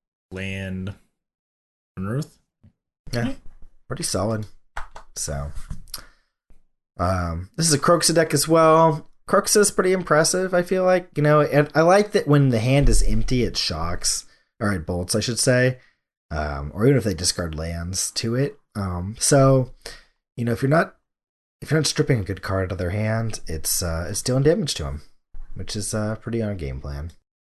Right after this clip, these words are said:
Speaker 1: Well, if you're playing as Amulet, sometimes it's both.
Speaker 2: Yeah. Yeah, against Amulet, it seems really good. Like, w-, when aren't you discarding <laughs> lands? Your non-land spells are in pretty high, uh, uh, demand in that deck, so.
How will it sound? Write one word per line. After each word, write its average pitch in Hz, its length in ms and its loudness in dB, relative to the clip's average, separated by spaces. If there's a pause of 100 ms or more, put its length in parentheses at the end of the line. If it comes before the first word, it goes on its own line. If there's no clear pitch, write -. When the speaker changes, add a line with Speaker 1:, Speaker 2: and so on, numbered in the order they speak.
(200)
Speaker 1:
Well, 120 120 -4
if - 120 -10
you're - 120 6
playing 123 220 6
as 110 120 2
Amulet, 110 300 -2
sometimes 98 480 -8
it's 104 100 -20
both. 92 400 -8 (1160)
Speaker 2:
Yeah. 135 160 2 (520)
Yeah, 131 120 6
against 175 340 4
Amulet, 113 400 4
it 92 100 -2
seems 95 400 0
really 95 220 0
good. 82 320 -6 (140)
Like, 101 320 -8
w-, 120 180 -2 (100)
when 139 200 4
aren't 135 260 4
you 113 80 2
discarding 98 480 -2 (100)
<laughs> - 80 0
lands? - 800 -2 (460)
Your 131 140 6
non-land 147 680 6
spells 131 480 4
are 101 160 4
in 98 60 -2
pretty 110 300 0
high, 104 480 2
uh, 90 340 -2 (760)
uh, 78 440 -4
demand 90 560 0
in 76 100 -6
that 73 240 -8
deck, 67 300 -8
so. 71 420 -6